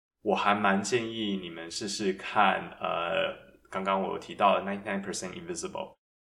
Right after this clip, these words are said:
嗯，他，虽然他讲的问题比较像是，呃，比较，比较深，他比较在讲，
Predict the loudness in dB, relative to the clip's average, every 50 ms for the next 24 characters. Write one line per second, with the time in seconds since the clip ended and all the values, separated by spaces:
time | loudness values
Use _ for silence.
0 | _ _ _ _ -4 -2 -2 -2 -4 -6 -8 -10 -10 -8 -6 -4 0 2 2 4
1 | 4 2 0 -2 -6 -16 -20 _ _ _ _ _ _ -8 -2 2 4 6 6 8
2 | 6 6 4 4 2 2 2 2 2 2 -2 -2 -2 -4 -6 -4 -4 -4 -4 -4
3 | -4 -6 -6 -2 -2 -2 -2 -2 -4 -8 -10 -10 -4 2 4 6 6 6 4 2
4 | -2 -4 -4 -4 -2 -2 -2 -2 -2 -4 -6 -8 -10 -8 -4 -4 -4 -4 -4 -4
5 | 2 6 6 6 6 6 4 2 2 2 0 0 0 0 0 -2 -4 -6 -6 0
6 | 0 2 2 2 2 2 2 2 2 0 -4 -8